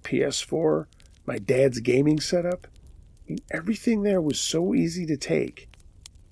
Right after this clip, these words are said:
but they didn't take a thing. I can't stop thinking that they were there for another reason. At that time, I was also very active on Snapchat, and I used to post every day.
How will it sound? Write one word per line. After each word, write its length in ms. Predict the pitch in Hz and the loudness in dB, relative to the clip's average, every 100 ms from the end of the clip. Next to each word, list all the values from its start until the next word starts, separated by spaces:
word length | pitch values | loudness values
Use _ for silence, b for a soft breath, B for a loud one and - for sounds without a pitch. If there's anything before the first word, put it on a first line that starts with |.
| - | -14
but 180 | - - | -12 -10
they 100 | 107 | -10
didn't 300 | 117 123 139 | -4 -2 -2
take 300 | 131 139 139 | 0 0 0
a 80 | 143 | -2
thing. 520 | - - - 73 - - - - - - - - - - - - - - | -4 -4 -4 -4 -12 -18 -20 -20 -20 -20 -20 -20 -20 -20 -20 -20 -18 -18
I 20 | |
can't 240 | - 156 143 | -4 -2 0
stop 300 | - 131 - | 0 -2 2
thinking 380 | 143 120 - | 2 2 -2
that 200 | 82 90 | -6 -6
they 120 | - 110 | -8 -6
were 160 | 98 | -4
there 320 | 113 131 104 | 2 2 2
for 260 | 92 101 95 | -4 -6 -6
another 320 | 101 95 85 | -4 -4 -6
reason. 540 | 85 104 92 - - - - - - - - - - - - - - - - - _ - _ - - _ - | -4 -4 -4 -6 -14 -16 -20 -20 -20 -20 -20 -20 -20 -20 -20 -20 -20 -20 -20 -20 _ -20 _ -20 -20 _ -10
At 100 | 139 | 0
that 220 | 175 170 | 4 4
time, 280 | - 139 127 | 2 2 4
I 60 | 123 | 2
was 180 | 120 117 | 2 4
also 360 | 120 - 113 | 4 4 0
very 320 | 123 120 110 | 2 2 2
active 340 | - 107 110 101 | 0 -2 -6 -6
on 160 | 92 | -6
Snapchat, 760 | - - 120 110 - - - - | -6 -4 -4 -6 -6 -6 -6 -10
and 100 | - | -8
I 80 | 143 | -4
used 200 | 82 - | -4 -6
to 40 | |
post 400 | - 147 127 - | -2 2 2 2
every 220 | 90 90 87 | -4 -4 -2
day. 420 | 131 - - | -2 -4 -8